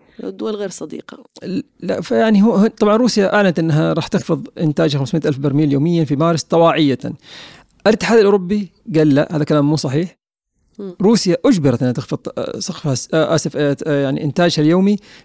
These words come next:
Speaker 2: بسبب عدم وجود مشترين للنفط الروسي، طبعًا خاصة الاتحاد الأوروبي. يعني الاتحاد الأوروبي
Speaker 1: مم.
Speaker 2: مستورد كبير جدًا للنفط الروسي، فمن البديهي جدًا أن غياب الاتحاد ال-، الأوروبي راح يأثر في، آه، إنتاج روسيا. روسيا
Speaker 1: مم.
Speaker 2: بحثت عن أسواق أخرى.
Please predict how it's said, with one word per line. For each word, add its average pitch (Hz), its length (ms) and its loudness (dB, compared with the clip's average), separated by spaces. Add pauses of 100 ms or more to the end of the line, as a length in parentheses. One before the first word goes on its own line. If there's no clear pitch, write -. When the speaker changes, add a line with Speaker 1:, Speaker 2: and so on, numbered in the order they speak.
Speaker 2:
بسبب 175 440 2
عدم 180 340 2
وجود 160 260 2
مشترين 160 640 0 (540)
للنفط 139 920 -2
الروسي، 147 420 -2 (260)
طبعًا 151 160 -2
خاصة 143 360 -2
الاتحاد 143 260 -6
الأوروبي. 147 320 -4
يعني 120 120 -10
الاتحاد 175 200 -6
الأوروبي 170 400 -2
Speaker 1:
مم. - 140 -10
Speaker 2:
مستورد 165 320 0
كبير 208 240 0
جدًا 175 220 -2
للنفط 127 280 -4
الروسي، - 340 -10 (440)
فمن 170 200 0
البديهي 170 340 4
جدًا 156 320 0
أن 135 140 -4 (400)
غياب 165 180 4
الاتحاد 156 340 0
ال-، - 240 -4
الأوروبي 147 580 -2
راح 139 120 -4
يأثر - 360 -4
في، 147 260 -2 (600)
آه، 135 400 -2
إنتاج 135 380 0
روسيا. 165 500 0 (460)
روسيا 175 200 2
Speaker 1:
مم. 151 60 0
Speaker 2:
بحثت 143 260 0
عن 135 240 -4
أسواق - 380 -2
أخرى. 175 340 -2